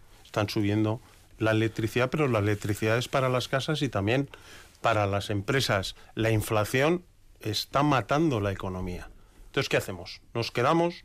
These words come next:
sin hacer nada o vamos a ayudar a la gente? Nosotros estamos en ayudar a la gente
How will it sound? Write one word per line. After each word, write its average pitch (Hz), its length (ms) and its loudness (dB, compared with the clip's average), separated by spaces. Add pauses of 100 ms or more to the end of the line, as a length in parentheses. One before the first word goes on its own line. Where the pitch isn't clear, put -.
(520)
sin 123 240 0
hacer 131 300 0
nada 180 400 2 (760)
o 127 260 -2 (280)
vamos 123 480 0
a - 20 0
ayudar 104 340 -2
a 101 60 -4
la 101 140 -6
gente? 104 240 -8
Nosotros 151 380 -2
estamos 170 500 -2
en 120 160 2
ayudar 120 320 2
a 117 80 2
la 110 100 0
gente 180 400 0